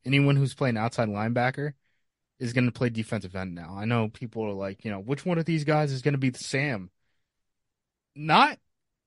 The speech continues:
Rashawn Gary or Preston Smith. No, that's not, like, Preston Smith's gonna be an every down four three defensive end, which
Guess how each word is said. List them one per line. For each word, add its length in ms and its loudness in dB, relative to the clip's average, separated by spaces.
Rashawn 500 2
Gary 540 4
or 100 2
Preston 500 -2
Smith. 460 0
No, 500 2
that's 200 0
not, 300 2
like, 140 0
Preston 300 4
Smith's 240 -2
gonna 160 0
be 100 6
an 60 2
every 240 2
down 380 2
four 280 0
three 200 0
defensive 400 -4
end, 300 -2
which 300 -12